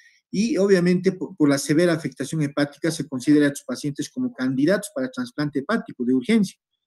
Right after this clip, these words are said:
¿no? También hepatitis que, colestásica de resolución no espontánea y también recaídas puede ser indicador de hospitalización,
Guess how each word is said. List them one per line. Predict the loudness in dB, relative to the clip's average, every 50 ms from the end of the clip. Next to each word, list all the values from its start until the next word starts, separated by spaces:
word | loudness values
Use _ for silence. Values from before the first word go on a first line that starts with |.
| _ -6
¿no? | -2 0 0 0 -2 -4 _ _ _ _ _ _ _ _ _ _
También | -4 -2 0 2 2 4
hepatitis | 2 2 0 -2 -2 -2 -4 -4 -4 -2
que, | -2 -2 -4 -4 -8 -12 -8 -4
colestásica | -2 0 0 0 -2 -2 -2 -2 -2 -2 -4 -2 -2
de | 0 0
resolución | -2 -2 -4 -6 -6 -8 -6 -4 -2 -2 0 0
no | 0 0
espontánea | -2 -4 -6 -6 -4 -4 -2 0 0 2 4 2 2 0 -4 -10 -14
y | -16 -14 -12 -10 -10 -8 -6
también | -4 -2 0 0 0 0 0 0
recaídas | -2 -4 -4 0 4 4 4 4 4 0 -2 -2 -2
puede | 0 2 2 2
ser | 2 2 0
indicador | 0 0 -2 -2 -4 -4 -2 0 0 0 2
de | 0 0
hospitalización, | -2 -4 -6 -12 -12 -8 -6 -6 -6 -8 -8 -4 0 0 2 2 0 -2